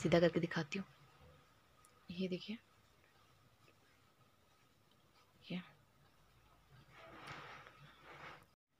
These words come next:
देखिए, ये मेरा सॉक्स रेडी हो गया। देखिए, आपको लुक वाइज देखने में अच्छा नहीं लग रहा होगा, लेकिन पहन के ये बहुत ज़्यादा कंफर्टेबल और बिल्कुल ही फिटिंग का है। ये देखिए, मैं आपको पहन के दिखाती हूँ। ये देखिए,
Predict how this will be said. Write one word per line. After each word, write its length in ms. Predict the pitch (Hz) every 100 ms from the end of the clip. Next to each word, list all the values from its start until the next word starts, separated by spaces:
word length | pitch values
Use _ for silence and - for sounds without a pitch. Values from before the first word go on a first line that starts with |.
| -
देखिए, 340 | 190 185 226
ये 100 | 214
मेरा 220 | 196 190
सॉक्स 380 | 202 190 185 -
रेडी 220 | 190 175
हो 120 | 185 165
गया। 220 | 180 208
देखिए, 260 | 214 185 202
आपको 180 | - 202
लुक 200 | 196 190
वाइज 220 | 180 185 - - - - -
देखने 280 | 185 185
में 80 | 196
अच्छा 180 | 185 -
नहीं 140 | 185 180
लग 120 | 170
रहा 120 | 160
होगा, 120 | 160
लेकिन 340 | 190 185 226 226 - - - - - - - - -
पहन 260 | 185 190
के 140 | 196 214
ये 80 |
बहुत 240 | 196 180 180
ज़्यादा 200 | 180 175
कंफर्टेबल 640 | 180 175 165 175 175 185
और 80 | 196
बिल्कुल 360 | 180 180 - 196
ही 140 | 214 - -
फिटिंग 400 | - 185 180 180
का 100 | 180
है। 220 | 160 170 -
ये 60 | 190
देखिए, 240 | 185 -
मैं 60 | 196
आपको 240 | 190 -
पहन 240 | 196 185 170
के 80 | 170
दिखाती 360 | 170 165 -
हूँ। 80 | 190 - - - - - - - - - - - - - - - - -
ये 100 | 190
देखिए, 260 | 180 -